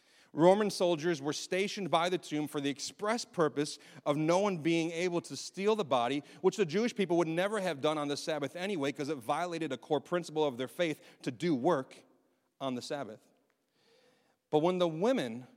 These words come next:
got to the tomb on Sunday morning, it was empty. Now, it's interesting because if you were making this story up, which some people think this whole story was made up, but if you were making it up, this detail of the women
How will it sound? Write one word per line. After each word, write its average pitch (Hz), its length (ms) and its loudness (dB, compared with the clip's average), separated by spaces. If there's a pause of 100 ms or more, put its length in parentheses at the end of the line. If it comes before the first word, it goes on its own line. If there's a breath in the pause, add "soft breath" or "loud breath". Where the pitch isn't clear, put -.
(240)
got 175 260 0
to 170 100 -4
the 147 120 -2
tomb 139 540 -2
on 127 100 -6
Sunday 135 280 -4
morning, 117 440 -4 (480)
it 120 80 -12
was 123 140 -4
empty. 139 320 -8 (1200 soft breath)
Now, 156 380 2
it's 156 160 -4
interesting 208 420 -2
because 139 360 0
if 156 120 -6
you 185 120 0
were 170 80 4
making 196 360 2
this 156 140 0
story 127 380 2
up, 127 180 2
which 135 180 0
some 180 140 6
people 147 180 4
think 131 320 -4
this 131 180 -2
whole 139 160 0
story 156 320 2
was 113 140 -2
made 113 180 -2
up, 147 340 0 (280 loud breath)
but 165 100 10
if 226 160 8
you 214 120 6
were 185 100 10
making 175 300 4
it 160 120 4
up, 170 240 4 (260)
this 185 240 6
detail 151 540 2
of 127 160 4
the 139 80 6
women 131 560 4